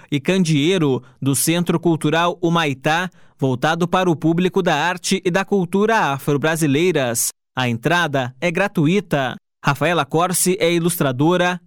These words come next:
quadrinista e pesquisadora. Formada em artes visuais, cursou pós-graduação em História Cultural e Antropologia.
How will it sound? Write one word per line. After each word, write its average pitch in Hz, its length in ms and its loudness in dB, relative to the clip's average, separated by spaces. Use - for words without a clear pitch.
quadrinista 165 960 0
e 180 100 0
pesquisadora. 165 960 0
Formada 240 380 0
em 180 100 0
artes 190 320 -2
visuais, 151 680 0
cursou 147 400 0
pós-graduação 160 1120 0
em 180 180 2
História 175 380 0
Cultural 175 640 0
e 175 140 2
Antropologia. 180 1120 0